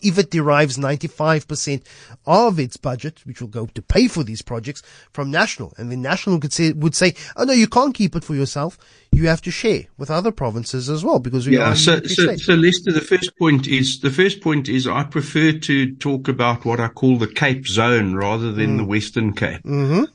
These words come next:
Speaker 2: So the Cape Zone is an arc, if you can imagine it, from the Northern Cape, Western Cape, and Eastern Cape. It's the, it's the outer periphery of the grid.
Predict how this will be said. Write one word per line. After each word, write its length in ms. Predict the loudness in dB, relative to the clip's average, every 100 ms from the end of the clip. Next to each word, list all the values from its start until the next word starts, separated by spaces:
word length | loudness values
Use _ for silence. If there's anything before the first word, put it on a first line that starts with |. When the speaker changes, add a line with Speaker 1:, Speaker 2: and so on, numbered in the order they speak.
| _ -2
Speaker 2:
So 140 | 2
the 120 | 2
Cape 340 | 2 0 0 0
Zone 420 | 2 4 6 6
is 140 | 4
an 120 | -2 -2
arc, 440 | 0 0 -2 -6
if 160 | -6 -8
you 80 |
can 200 | -6 -4
imagine 460 | -2 -2 -2 -2 -4
it, 160 | -4 -4
from 280 | -2 0
the 80 | 2
Northern 500 | 4 4 4 2 0
Cape, 320 | 2 0 0
Western 460 | -2 -2 -2 -4 -2
Cape, 360 | 0 0 0 -2
and 160 | -2
Eastern 460 | -2 -2 -4 -4 -2
Cape. 320 | -2 -2 -2
It's 240 | -2 -2
the, 200 | 2 4
it's 220 | 4 0 0
the 140 | 0
outer 340 | 2 0 0 0
periphery 680 | 2 2 2 0 -2 0
of 200 | 0 -2
the 100 | -6
grid. 420 | -4 -2 -2 -4